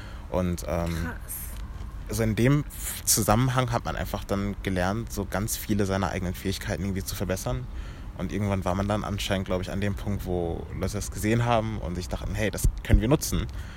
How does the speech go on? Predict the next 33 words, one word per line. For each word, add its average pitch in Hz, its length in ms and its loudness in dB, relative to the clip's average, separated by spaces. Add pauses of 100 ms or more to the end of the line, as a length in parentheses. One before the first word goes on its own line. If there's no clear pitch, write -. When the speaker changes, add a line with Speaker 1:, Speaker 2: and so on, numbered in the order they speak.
(280)
Speaker 1:
Und, 87 400 0
ähm, 87 420 0 (520)
ich - 140 0 (240)
hätt-, - 300 2
ich - 100 0
hab's - 220 2
so 135 100 8
nicht 143 180 4
geplant. 110 460 6
Also 87 100 0
ich 95 120 -2
hab 101 80 -2
nicht - 180 -4
geplant, 92 460 0
dann 90 360 0
das - 220 -2
zu - 100 0
machen, 98 220 2
was 85 100 -2
ich 87 60 -6
jetzt 95 160 -2
grad 92 180 2
so - 80 -2
mache, 92 280 0
sondern 90 200 2
das - 120 -4
hat 92 100 -6
sich - 140 -6
irgendwie 101 340 -2 (320)
Speaker 2:
Ergeben, 302 500 0
ne? 247 60 2
Speaker 1:
ergeben, 113 500 4 (240)
ja. 95 240 2